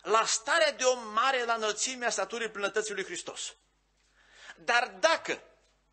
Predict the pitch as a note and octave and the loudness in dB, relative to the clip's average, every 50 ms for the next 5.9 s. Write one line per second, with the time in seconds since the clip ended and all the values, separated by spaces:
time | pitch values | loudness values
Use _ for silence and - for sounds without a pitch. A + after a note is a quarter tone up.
0 | _ _ _ _ _ _ - - - - - - B3+ B3+ A#3+ G#3 - - F4 F4+ | _ _ _ _ _ _ -20 -20 -20 -10 0 2 4 4 4 0 -2 0 0 0
1 | F4+ - D4 D#4 C#4 - - - F#4 G4+ E4+ C4 - C4+ - - A3+ A3+ - F#3+ | 2 2 2 2 2 0 -2 0 0 0 0 -2 -10 -10 -8 -4 -4 -4 -2 -2
2 | G#3+ G#3+ - D4+ C#4 - - - A3 G#3+ - - C4 C4 - - - B3 A#3 - | -2 -2 -2 -2 -2 -4 -4 -2 -4 -2 -2 -2 -4 -4 -4 -4 -4 -2 -2 0
3 | - F#3+ E3 D3+ C#3+ C3 A#2+ A2 G#2 G#2 C3 E3 - _ _ _ _ _ _ _ | -2 -2 -4 -4 -2 -2 -2 -2 -4 -6 -8 -12 -16 _ _ _ _ _ _ _
4 | _ _ _ _ _ _ _ _ _ _ _ _ _ _ _ _ _ _ _ _ | _ _ _ _ _ _ _ _ _ _ _ _ _ _ _ _ _ _ _ _
5 | - - G3 G3 G#3 G3+ - - F3 D3+ A#2 - - - F#2 - _ _ | -14 -12 -8 -2 -2 -2 0 0 -2 -2 -2 -4 -10 -16 -20 -20 _ _